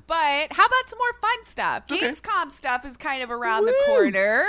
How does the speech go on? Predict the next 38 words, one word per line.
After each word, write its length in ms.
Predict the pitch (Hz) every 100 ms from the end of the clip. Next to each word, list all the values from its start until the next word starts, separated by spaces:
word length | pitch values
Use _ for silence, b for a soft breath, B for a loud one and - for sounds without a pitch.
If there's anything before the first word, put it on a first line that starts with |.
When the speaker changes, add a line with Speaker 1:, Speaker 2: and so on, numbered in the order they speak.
| 466 508
Speaker 2:
Mm-hmm. 520 | 523 - 151 160 254 -
Speaker 1:
Um, 420 | 240 233 240 240
there 120 | 277
isn't 180 | 294 262
a 40 |
whole 1120 | 190 214 - - - 254 262 262 262 254 254 190
lot 360 | 170 151 143 -
yet. 340 | 160 143 151
Of 120 | 175
course, 280 | 156 160 -
we're 80 | 175
still 200 | - 147
trying 240 | 156 143
to 80 | 165
tease 340 | - 151 147 151
you 140 | 151
and 80 | 156
make 220 | 143 -
you 80 | 151
wanna 140 | 147
come 200 | - 170
out 200 | 143 143
and 100 | 156
have 160 | 156 160
fun 240 | 135 135
and 100 | 139
all 140 | 135 139
this 100 | 139
kind 180 | 135
of 60 | 139
stuff. 280 | - 131 -
But 140 | 175 175
it 100 | 170
will 160 | 185
be, 160 | 226 240
again, 320 | 214 180 208
all 160 | 190 254
digital. 480 | 294 262 277 466